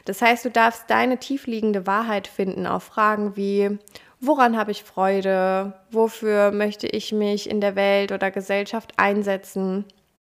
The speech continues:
Worin bin ich wirklich gut? Was interessiert mich? Was will ich noch lernen? Welches Einkommen will ich zu einem gewissen Zeitpunkt haben, um mir das Leben zu ermöglichen, was ich gerne leben will?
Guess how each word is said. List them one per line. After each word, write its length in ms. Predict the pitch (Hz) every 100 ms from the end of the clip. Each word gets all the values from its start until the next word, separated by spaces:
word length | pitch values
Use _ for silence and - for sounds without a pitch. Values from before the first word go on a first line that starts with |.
| _ -
Worin 320 | 226 247 240
bin 140 | 220 220
ich 140 | 214
wirklich 360 | 220 220 202 -
gut? 320 | 180 180 -
Was 200 | 214 226
interessiert 760 | - 220 - 208 - 220 202 190
mich? 300 | 180 185 208
Was 200 | 208 226
will 120 | 220
ich 120 | 208
noch 160 | 214 202
lernen? 600 | 214 202 190 190 208 220 - - - - - - - -
Welches 340 | 233 254 254
Einkommen 560 | - 233 247 233 208 202
will 140 | 202
ich 180 | 196 190
zu 120 | -
einem 120 | 196 202
gewissen 360 | 196 208 208
Zeitpunkt 640 | - 196 196 - 190 196
haben, 280 | 196 190 196
um 120 | 196
mir 100 | 196
das 200 | 196 214
Leben 280 | 202 240 277
zu 120 | -
ermöglichen, 880 | 208 190 190 185 196 190 190 185 190 -
was 240 | 196 -
ich 60 | -
gerne 240 | 185 185
leben 360 | 180 185 190 180
will? 380 | 175 - 214